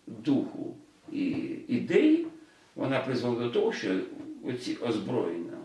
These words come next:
диктатура почне поступово сама розкладатись і розпадатись. Їй треба тільки дати можливість зробити найменш шкідливо і найменш,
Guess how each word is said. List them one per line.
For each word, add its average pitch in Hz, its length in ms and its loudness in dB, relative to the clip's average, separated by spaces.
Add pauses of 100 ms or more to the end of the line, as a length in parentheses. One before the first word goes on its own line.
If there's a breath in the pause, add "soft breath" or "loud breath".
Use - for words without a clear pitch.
(180)
диктатура 233 800 -2 (440 loud breath)
почне - 680 -4
поступово - 720 0 (140)
сама - 380 -4
розкладатись - 720 -6
і - 80 -8
розпадатись. - 760 -12 (200)
Їй - 240 0 (200)
треба 123 320 -2
тільки - 480 -2 (440 loud breath)
дати - 320 -2
можливість - 760 -2
зробити 120 380 0
найменш 123 880 0 (840)
шкідливо - 800 0
і - 40 -4
найменш, - 680 -6